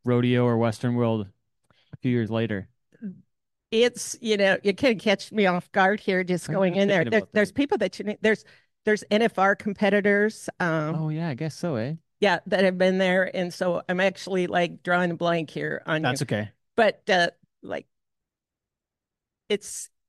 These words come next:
Speaker 2: it's normal people doing normal things there. And as, many of them have gone on to be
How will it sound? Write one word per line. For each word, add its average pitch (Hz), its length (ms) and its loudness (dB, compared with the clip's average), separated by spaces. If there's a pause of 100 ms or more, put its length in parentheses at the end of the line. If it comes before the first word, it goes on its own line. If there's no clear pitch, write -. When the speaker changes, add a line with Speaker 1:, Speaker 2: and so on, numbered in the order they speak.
(180)
Speaker 2:
it's 214 220 0
normal 269 280 4
people 196 460 -4
doing 185 380 -2
normal 190 340 2
things 190 360 0
there. 170 480 -4
And 170 480 0
as, 185 180 -8 (120)
many 233 240 6
of 220 80 4
them 190 120 2
have 170 100 -2
gone 175 220 2
on 175 200 -2
to - 100 -18
be 160 300 -8